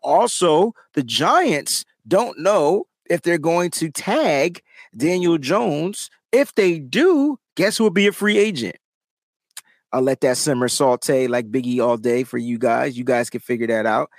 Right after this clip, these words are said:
I'll just say that they're running back, but I'm not gonna say his name. So there's a possibility that he becomes a free agent. That's crazy, though. That's crazy. And there's some running backs in this draft. So it's kinda weird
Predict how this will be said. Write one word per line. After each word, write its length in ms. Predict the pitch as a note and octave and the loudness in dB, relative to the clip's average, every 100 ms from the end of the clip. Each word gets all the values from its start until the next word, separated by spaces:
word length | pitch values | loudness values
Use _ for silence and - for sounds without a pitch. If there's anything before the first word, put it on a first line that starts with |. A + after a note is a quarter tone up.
| - - | -20 -6
I'll 200 | A2 C#3 | -2 0
just 180 | B2+ - | -2 -2
say 140 | C3+ | -2
that 160 | A2 G#2 | -2 -2
they're 160 | A#2+ | -2
running 260 | G2 B2+ A2+ | -2 -2 -2
back, 320 | G#2 G#2+ - - - - | -2 -2 -6 -20 -20 -8
but 80 | A2+ | -6
I'm 120 | A2+ | -4
not 160 | A2 | -4
gonna 100 | A2 | -4
say 240 | G#2+ - G#2+ | -4 -2 -2
his 160 | F#2+ | -4
name. 340 | G2+ G#2+ G2+ C#3+ | -6 -6 -6 -8
So 140 | - | -8
there's 80 | G#2+ | -6
a 60 | G#2 | -2
possibility 640 | G#2+ G#2+ G2+ A2 A2 G#2+ | -2 -2 -2 -2 0 0
that 160 | F#2+ F2+ | -2 -2
he 160 | D3 | -2
becomes 340 | F3+ D3 A#2+ A2 | -2 0 -2 -2
a 60 | |
free 220 | - A2 | -4 -4
agent. 180 | G#2 G2+ - - | -4 -8 -14 -6
That's 280 | - - A4 | -2 0 -2
crazy, 1120 | - - C4+ B3 - C4+ D4+ D4+ D#4 F#3+ G3+ | -4 -6 -8 -10 -4 0 0 0 -2 0 0
though. 440 | D3+ B2+ G#2+ F2+ - _ _ _ _ | 0 0 0 -4 -8 _ _ _ _
That's 240 | - G#3 - | -2 -2 -2
crazy. 380 | - G#3 G3 | 0 0 0
And 120 | D#3+ G#3 | 0 2
there's 220 | D#4+ C#4 | 2 0
some 240 | F#3 C#3+ | -2 -2
running 240 | C#3+ F3+ E3 | -2 0 2
backs 260 | D3 C#3+ | 0 0
in 120 | C3 | -4
this 180 | C#3 A#2+ | -4 -4
draft. 480 | F#2+ B2+ D#3 C#3+ A#2+ | -2 0 2 2 0
So 120 | D3 | -2
it's 100 | C#3 | -2
kinda 280 | - G#3 F#3 | -2 0 0
weird 640 | C#3+ D#3+ A3+ A3+ F3+ D3+ | 0 0 2 2 2 0